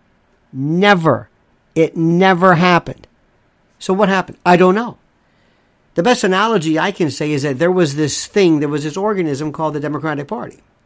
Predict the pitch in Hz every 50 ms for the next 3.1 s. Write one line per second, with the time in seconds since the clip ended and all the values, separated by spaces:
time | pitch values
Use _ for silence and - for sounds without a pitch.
0 | _ _ _ _ _ _ _ _ _ - 302 277 - 277 240 214 208 208 208 196
1 | 180 208 185 180 180 175 170 170 _ _ _ _ _ - - - _ _ _ _
2 | _ - - 208 180 123 143 143 156 147 - - 165 165 160 151 139 135 156 165
3 | 165 160